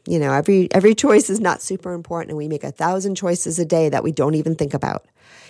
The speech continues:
You know, whether you walk right or left, whether you take the stairs one or two at a time, whether you take one or two sips of your tea,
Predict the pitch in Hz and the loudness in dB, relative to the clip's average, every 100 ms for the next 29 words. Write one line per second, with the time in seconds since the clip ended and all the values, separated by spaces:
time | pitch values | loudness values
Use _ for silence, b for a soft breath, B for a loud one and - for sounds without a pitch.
0 | B 147 147 135 139 143 147 160 175 175 | B -2 0 0 0 2 4 4 4 4
1 | 180 185 - - 156 156 190 214 240 180 | 4 2 -4 -6 -2 -2 -2 -2 -2 -2
2 | 160 156 165 165 - 165 180 - 180 175 | -2 0 0 -2 -4 -4 -4 -2 0 0
3 | 165 151 190 170 - 196 190 180 226 240 | 0 0 0 -2 0 0 2 0 -2 0
4 | 175 156 151 170 170 - 175 - 180 214 | 0 0 0 0 0 0 -2 0 0 2
5 | 208 - 226 - 233 226 - - 202 190 | 0 0 0 2 0 0 -4 0 0 0
6 | 190 208 214 - 208 - - | -2 0 -2 -4 -2 -2 -4